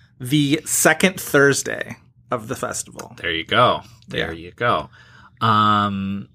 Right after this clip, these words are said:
Speaker 2: we both loved the original.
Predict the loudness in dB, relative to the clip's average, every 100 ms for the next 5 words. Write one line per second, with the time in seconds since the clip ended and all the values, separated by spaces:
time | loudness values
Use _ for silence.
0 | _ -20 _ _ _ _ _ _ _ _
1 | _ _ _ -2 0 4 4 4 2 2
2 | 2 0 -6 -4 -2 -2 -4 -6 -10 -12
3 | -14 -18